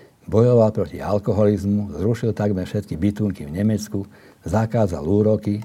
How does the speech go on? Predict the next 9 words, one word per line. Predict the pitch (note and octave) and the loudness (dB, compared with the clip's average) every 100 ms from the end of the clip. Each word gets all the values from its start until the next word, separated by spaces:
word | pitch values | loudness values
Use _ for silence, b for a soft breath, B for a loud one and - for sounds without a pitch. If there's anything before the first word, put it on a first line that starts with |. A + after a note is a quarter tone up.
| - | -8
zrušil | D2+ A#2 - F2+ - | 0 0 0 -4 -6
vplyv | - G#2+ A2+ | -2 2 2
židovských | G2+ G2 F#2+ F2+ - D2+ - | 2 2 2 0 -8 -16 -10
bank | F#2 G#2+ G#2+ A2+ B B B B B | -8 -6 -6 -8 B B B B B
a | - | -4
oslobodil | G#2 - A#2 G#2+ F2+ | -2 0 0 0 -2
krajinu | F2+ G2 G#2 G2+ | 0 2 4 2
od | D2+ | 0
zovretia | D#2+ G2 G2+ - G2 F#2 | 2 2 2 0 -4 -6